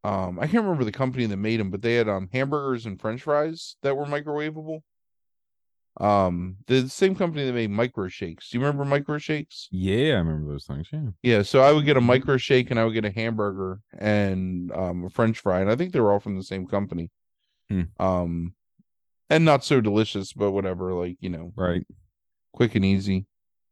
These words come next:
Speaker 1: Um, every once in a while, like, my parents would just pick something out for me, like, maybe I was being an asshole or I wanted to stay in the car or something, and I would have to eat,
Speaker 2: Mm-hmm.
Speaker 1: like, Salisbury steak.
Speaker 2: Mm.
Speaker 1: Um,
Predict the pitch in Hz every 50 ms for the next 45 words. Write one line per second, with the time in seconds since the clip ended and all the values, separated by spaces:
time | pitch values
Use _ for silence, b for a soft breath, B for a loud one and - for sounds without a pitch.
0 | _ _ _ _ _ _ _ _ _ _ _ - - 101 101 95 92 90 87 85
1 | 85 90 90 98 - _ _ _ _ - 151 185 202 180 170 175 160 - 175 143
2 | 127 117 113 110 104 98 101 110 107 107 104 - 120 117 117 120 117 117 113 98
3 | 98 95 - - 123 113 - - 117 107 - - 95 95 101 107 - 123 131 131
4 | 131 127 123 113 101 98 98 104 101 101 95 95 98 95 95 92 92 95 95 92
5 | 92 98 104 101 98 98 92 92 92 92 95 95 - 104 104 101 95 95 92 92
6 | 92 92 _ _ _ _ _ _ _ _ _ _ _ - 104 110 110 110 104 95
7 | - 101 - - 113 107 104 98 95 - - 95 95 98 107 110 - 127 123 117
8 | - 127 131 120 104 117 117 117 117 117 110 107 113 107 98 98 98 98 98 98
9 | 95 - - - 101 101 104 104 110 107 101 95 95 - - 104 101 107 113 _
10 | _ _ _ _ _ _ _ _ _ _ _ _ - - - - 95 101 101 95
11 | 92 90 87 87 87 87 90